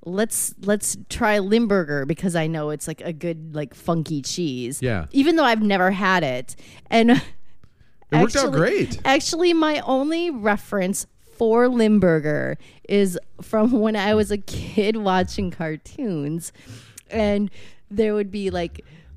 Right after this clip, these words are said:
Speaker 1: a thing of Limburger cheese, and it would have the stink lines
Speaker 2: Yeah.
Speaker 1: coming off of it. So I d-, wasn't sure what to expect,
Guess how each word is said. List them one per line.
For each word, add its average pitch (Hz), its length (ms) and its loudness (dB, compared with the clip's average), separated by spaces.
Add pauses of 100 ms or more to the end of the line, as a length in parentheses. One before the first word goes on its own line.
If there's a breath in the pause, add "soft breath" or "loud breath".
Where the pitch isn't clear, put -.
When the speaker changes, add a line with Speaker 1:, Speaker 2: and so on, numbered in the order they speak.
Speaker 1:
a 190 200 -6
thing 214 240 -6
of 190 140 -6
Limburger 208 580 -2
cheese, 202 420 -6
and 185 120 -2
it 170 60 -4
would 165 100 -4
have 165 240 -6
the 165 120 -4
stink 190 540 -4
lines 240 580 -2
Speaker 2:
Yeah. 123 180 2
Speaker 1:
coming 247 280 0
off 233 260 -6
of 247 160 -12
it. 247 300 -4
So - 180 -6
I 190 200 0
d-, 185 240 -2
wasn't 208 420 0
sure 277 300 -4
what 214 280 -6
to 214 140 -4
expect, - 600 -6